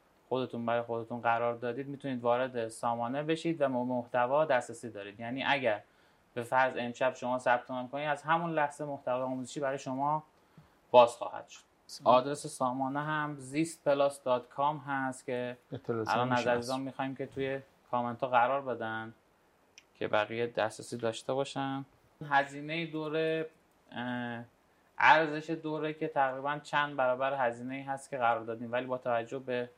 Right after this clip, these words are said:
Speaker 1: وضعیت اقتصادی پیش رو هزینهٔ دوره رو هشتصد و شصت و پنج هزار تومان قرار دادیم که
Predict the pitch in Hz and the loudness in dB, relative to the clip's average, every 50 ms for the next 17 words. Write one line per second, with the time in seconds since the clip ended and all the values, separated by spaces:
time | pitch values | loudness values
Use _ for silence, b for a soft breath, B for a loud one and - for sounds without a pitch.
0 | b b b b _ _ _ - 107 110 113 110 - - 104 117 120 131 - - | b b b b _ _ _ 2 4 4 4 2 -2 -8 -2 0 0 0 0 0
1 | 127 120 120 120 - 117 113 - 127 113 110 117 117 117 117 - 110 107 - - | -4 -4 -4 -4 -8 -12 -10 -6 -6 -6 -6 -6 -10 -10 -10 -12 -14 -12 -4 -2
2 | 120 113 113 127 139 143 135 131 120 117 113 117 117 117 113 113 113 117 123 127 | -2 -2 0 0 -2 0 2 2 0 0 0 -6 -8 -6 -4 -2 0 2 2 2
3 | 135 131 123 113 113 - - 123 127 131 123 - 117 113 - - 113 - 131 131 | 2 0 -2 -2 -2 -2 -4 -4 -4 -4 -4 -4 -4 -4 -4 -8 -8 -4 -4 -4
4 | 135 143 139 143 143 143 143 - 143 139 139 139 135 139 139 139 139 139 139 139 | -2 -4 -2 -2 -2 -2 -2 -2 -2 -2 -2 0 0 0 0 0 -2 -4 -8 -10
5 | 139 143 143 135 - 147 139 139 135 139 | -10 -12 -12 -8 -6 -4 -4 -4 -4 -6